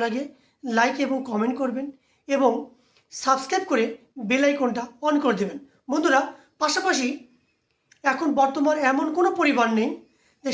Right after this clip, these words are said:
সাজসজ্জার পিছনে তিন থেকে চার হাজার টাকা প্রতি মাসে ব্যয় করছে না। আমরা যদি মেকআপের all আইটেমগুলো রাখতে পারি, যেমন আইলাইনার, মাস্কারা, কাজল, কনসিলার, চোখের পাপড়ি, ফেস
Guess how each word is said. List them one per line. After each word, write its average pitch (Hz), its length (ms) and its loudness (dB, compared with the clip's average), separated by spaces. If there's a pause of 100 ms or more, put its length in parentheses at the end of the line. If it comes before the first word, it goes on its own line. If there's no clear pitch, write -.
সাজসজ্জার 294 680 2
পিছনে 247 300 2 (480)
তিন 349 120 2 (100)
থেকে 370 160 -2 (120)
চার 277 180 4
হাজার 294 240 0
টাকা 233 160 2 (340)
প্রতি 320 220 -4 (120)
মাসে 262 280 2
ব্যয় 233 200 2
করছে 226 260 -4
না। 190 60 -8 (720)
আমরা 247 220 2 (100)
যদি 262 180 0 (560)
মেকআপের 302 440 2 (220)
all 311 180 2 (160)
আইটেমগুলো 285 580 2 (480)
রাখতে 247 340 0
পারি, 214 160 -2 (600)
যেমন 254 240 2 (460)
আইলাইনার, 285 520 4 (400)
মাস্কারা, 254 520 0 (380)
কাজল, 233 420 0 (400)
কনসিলার, 277 520 2 (440)
চোখের 294 360 2
পাপড়ি, 285 380 2 (1040)
ফেস 285 200 0